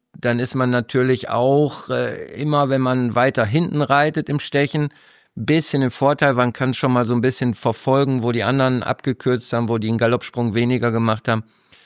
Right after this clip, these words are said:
Dann kommt auch wieder so, man macht eigentlich einen Plan A und einen Plan B.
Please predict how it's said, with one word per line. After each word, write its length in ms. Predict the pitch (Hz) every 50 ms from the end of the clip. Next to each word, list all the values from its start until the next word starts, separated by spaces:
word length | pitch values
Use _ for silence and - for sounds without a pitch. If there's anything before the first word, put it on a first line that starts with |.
| _ _ _ _ _ _ _ -
Dann 220 | 127 127 131 123
kommt 260 | - 143 139 131 -
auch 220 | - 143 139 120 139
wieder 240 | 135 135 131 131
so, 340 | 113 123 131 131 127 123 - - - _
man 640 | - 147 135 - - - - - 131 139 139 139 135
macht 260 | 135 147 - - -
eigentlich 320 | - 139 147 143 143 131
einen 120 | - 139 120
Plan 280 | - 143 135 131 135
A 240 | 117 120 131 139 143
und 140 | 143 135 131
einen 80 | 120 113
Plan 320 | - 110 110 120 117 95
B. 300 | 113 123 123 110 95 -